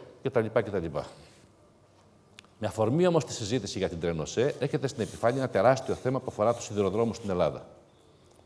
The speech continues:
Έχουμε ένα, το λιμάνι του Πειραιά που θα αναπτυχθεί ραγδαία τα επόμενα χρόνια. Θα έχουμε το λιμάνι της Θεσσαλονίκης που και αυτό θα αναπτυχθεί.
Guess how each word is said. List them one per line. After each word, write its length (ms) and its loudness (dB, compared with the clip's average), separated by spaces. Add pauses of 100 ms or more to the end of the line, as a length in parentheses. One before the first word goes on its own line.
(2000)
Έχουμε 300 2
ένα, 160 4
το 120 0
λιμάνι 300 4
του 140 -4
Πειραιά 380 6
που 120 -8
θα 120 -2
αναπτυχθεί 540 0
ραγδαία 520 6
τα 80 0
επόμενα 380 -4
χρόνια. 480 0 (160)
Θα 120 -4
έχουμε 200 0
το 80 0
λιμάνι 280 -2
της 100 -8
Θεσσαλονίκης 420 -2
που 100 -14
και 80 -4
αυτό 200 -2
θα 100 -2
αναπτυχθεί. 640 -2